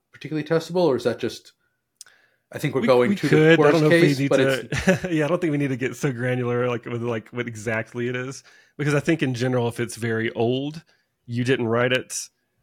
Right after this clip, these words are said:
Speaker 2: uh, and it's in production, then it probably is a little bit difficult to go back through and add tests to it.
Speaker 1: Okay.
Speaker 2: Um, but yeah, well, let's just say, sure, it's, <laughs> it's also difficult in this case.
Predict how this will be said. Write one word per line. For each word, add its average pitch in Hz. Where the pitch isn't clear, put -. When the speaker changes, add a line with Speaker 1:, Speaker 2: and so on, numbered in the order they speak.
Speaker 2:
uh, 120
and 123
it's 123
in 127
production, 131
then 117
it -
probably 113
is 110
a 123
little 113
bit 110
difficult 107
to -
go 107
back -
through 107
and 104
add 101
tests -
to -
it. -
Speaker 1:
Okay. 107
Speaker 2:
Um, 101
but 220
yeah, 131
well, 143
let's 143
just 143
say, 123
sure, 113
it's, -
<laughs> -
it's -
also 139
difficult 120
in 143
this 123
case. -